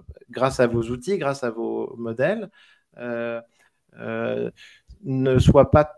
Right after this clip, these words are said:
ne se-, euh, soit, soit filtré et que grosso modo il n'y ait pas de, de contenu, euh, euh, trop dangereux, de désinformation, euh,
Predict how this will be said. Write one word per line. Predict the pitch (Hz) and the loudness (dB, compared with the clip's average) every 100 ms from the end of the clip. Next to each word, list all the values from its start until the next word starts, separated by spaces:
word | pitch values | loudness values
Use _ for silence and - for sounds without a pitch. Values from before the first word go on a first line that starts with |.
| - | -12
ne | 139 131 | -6 -4
se-, | - - | -4 -6
euh, | 131 - 127 - - | -8 -8 -10 -10 -12
soit, | - 131 123 | -2 0 0
soit | - 131 120 | 0 0 0
filtré | 139 135 - 160 196 175 | -2 -4 0 2 2 0
et | 135 | -2
que | 123 | -6
grosso | 113 120 120 | 2 2 2
modo | 113 135 | -2 -4
il | |
n'y | 151 | -4
ait | |
pas | 131 135 | -4 -2
de, | 127 117 | 0 -2
de | 117 120 | -2 -6
contenu, | - 120 208 139 156 | -6 -12 -10 -8 -6
euh, | 123 117 - _ _ _ | -6 -8 -12 _ _ _
euh, | 113 110 113 113 117 - | -12 -10 -8 -8 -6 -4
trop | - 123 | -2 0
dangereux, | 120 123 117 131 143 156 | 0 -2 -2 0 0 0
de | 131 | -2
désinformation, | 117 117 120 - 117 113 - 143 175 196 _ 113 | -4 -4 -8 -10 -10 -12 -10 -10 -10 -14 _ -18
euh, | 113 113 | -14 -10